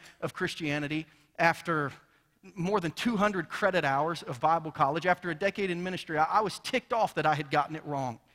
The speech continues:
And I thought, "I want to get this right in my life, and then I want to help people get it right in their life." And, and I kind of pictured spiritual growth as this little mountain, and I thought, "M-, my yodeler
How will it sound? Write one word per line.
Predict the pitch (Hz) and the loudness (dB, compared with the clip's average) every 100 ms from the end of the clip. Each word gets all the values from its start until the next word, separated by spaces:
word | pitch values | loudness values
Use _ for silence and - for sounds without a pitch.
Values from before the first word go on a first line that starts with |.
| _ _ _ _ - | _ _ _ _ 0
And | 147 | 2
I | |
thought, | 151 156 | 4 4
"I | 180 | 4
want | 208 | 2
to | 190 | 0
get | 196 | 0
this | 170 | 0
right | 196 180 | 4 4
in | 175 | 4
my | 175 175 | 2 4
life, | 175 175 | 4 2
and | 170 | -2
then | 175 | 0
I | 160 | 0
want | 170 | 0
to | 147 | -2
help | 196 - | -4 -4
people | 180 170 151 - - _ | -8 -4 -6 -6 -20 _
get | 165 | -2
it | 165 | 0
right | 156 160 | 0 0
in | 160 | 0
their | 156 170 | 0 4
life." | 160 156 - - _ - | 6 4 2 -20 _ -2
And, | 180 190 | -2 4
and | 180 | 2
I | |
kind | 170 247 | 4 0
of | 208 | 0
pictured | 262 - 233 196 | -2 -4 -8 -6
spiritual | - 233 226 190 | -6 -6 -4 -4
growth | 185 208 190 | 0 -2 -2
as | 175 | -8
this | - | -6
little | 190 180 | -6 -2
mountain, | 185 180 165 | 0 0 0
and | 160 | 0
I | 156 | 2
thought, | 160 143 | 2 0
"M-, | 165 - 202 - | -4 -14 -18 -6
my | 170 190 247 | 2 4 4
yodeler | 233 254 262 196 143 135 | 4 2 2 -2 -2 -2